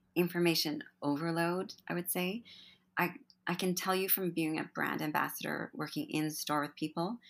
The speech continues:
even in the treatment room, people are so confused. And I think I try to bring it back to the basics,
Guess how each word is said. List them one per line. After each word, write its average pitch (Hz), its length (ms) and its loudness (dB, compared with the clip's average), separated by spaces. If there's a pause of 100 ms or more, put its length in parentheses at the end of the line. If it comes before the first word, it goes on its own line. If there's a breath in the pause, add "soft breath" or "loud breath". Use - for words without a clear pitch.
(380 loud breath)
even 214 220 0
in 196 240 2
the 170 60 2
treatment 160 400 -2
room, 143 320 -2 (300 soft breath)
people 185 260 -2
are 180 80 2
so 165 320 2
confused. - 880 -4 (500 soft breath)
And 160 140 2
I 160 100 0
think 180 400 -2 (160)
I 165 80 0
try 165 220 0
to 156 80 0
bring 165 240 0
it - 100 -8
back - 260 -2
to - 100 -10
the - 80 -4
basics, - 800 -4